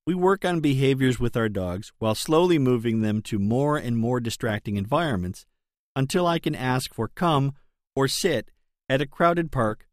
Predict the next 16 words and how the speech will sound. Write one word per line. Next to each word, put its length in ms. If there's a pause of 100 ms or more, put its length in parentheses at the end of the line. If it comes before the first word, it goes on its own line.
(120)
on 140
a 60
spring 420
day 360 (280)
without 320
my 160
dog 340
running 340
off 240
to 80
meet 240
the 60
poodle 420
across 360
the 140
way. 320